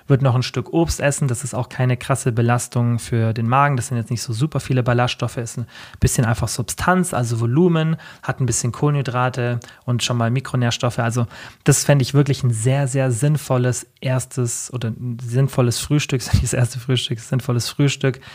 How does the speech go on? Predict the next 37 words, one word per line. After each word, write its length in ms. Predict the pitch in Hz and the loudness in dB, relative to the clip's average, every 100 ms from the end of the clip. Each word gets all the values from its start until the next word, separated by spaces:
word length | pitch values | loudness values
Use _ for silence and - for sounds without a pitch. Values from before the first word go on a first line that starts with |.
| - - - | -20 -20 -6
falls 280 | 135 131 | 0 0
ich 140 | 127 120 | 0 -2
in 60 | |
der 120 | 120 113 | -2 -2
Früh 240 | - 127 | -2 -2
trainiere. 380 | - 123 139 151 | -2 -2 0 2
Das 100 | 123 | 0
ist 60 | |
keine 220 | - 120 117 | 0 0 0
krasse 300 | - 123 113 | 0 -2 0
Belastung 400 | 117 120 - 117 | 0 0 -4 -6
für 100 | 120 | -2
den 40 | |
Magen. 320 | 135 151 147 | 0 0 0
Wir 100 | 123 | -2
haben 80 | 117 | -2
ein 40 | |
bisschen 240 | 113 - 117 | -4 -4 -2
Protein 480 | - 120 - 151 147 | -4 -4 -4 0 2
drin, 320 | 135 139 135 - - - | 4 4 2 -4 -20 -4
wir 120 | 123 | 2
haben 100 | 113 | 4
ein 20 | 113 | 4
bisschen 240 | - 117 | 0 -6
Kohlenhydrate, 640 | - 143 135 120 123 120 | -2 0 0 0 -2 -2
was 140 | 113 - | -4 -2
ja 80 | |
auch 100 | 117 | -4
die 120 | 110 117 | -4 -2
Datenlage 540 | 120 123 120 117 113 | 0 0 0 0 -2
unterstützt 500 | 117 110 - 127 - | -4 -6 -6 -6 -6
und 80 | 110 | -4
einfach 220 | 143 139 | -2 -2
auch 60 | 127 | -2
ein 80 | |
bisschen 240 | 131 - 127 | -2 -4 -4
Substanz, 640 | 120 - - 135 135 - | -6 -8 -6 -4 -4 -4